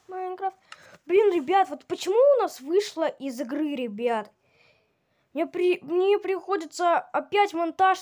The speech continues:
этот делать. Замазывать эти приложения все, чтобы вы не увидели. Что это секретно, если что.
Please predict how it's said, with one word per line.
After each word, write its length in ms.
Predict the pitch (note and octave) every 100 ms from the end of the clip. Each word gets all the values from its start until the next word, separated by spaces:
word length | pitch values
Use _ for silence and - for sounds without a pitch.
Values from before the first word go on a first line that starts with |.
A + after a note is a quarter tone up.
| -
этот 260 | C#4 A3
делать. 640 | G3+ A3+ A3+ G#3 G3+ - _ _ _ _ _ _ _ _ -
Замазывать 680 | B3 B3+ E4 G4+ F4 D4 C4+
эти 160 | C4
приложения 880 | C4 - D4 E4 E4+ A#3+ E4 C#4 B3
все, 200 | A#3 B3+
чтобы 360 | - - A#3 A#3
вы 120 | C4
не 120 | B3+
увидели. 680 | B3+ A#3 C#4+ G4+ F#4+ G4+ G4+ - - _ _ _ _ _ _ _ _
Что 180 | _ -
это 320 | E4 F#4+ -
секретно, 920 | - - D4 E4 - B3 G#3 A3 G#3 G#3 _ -
если 280 | A#3 -
что. 380 | A3+ - G4 G4+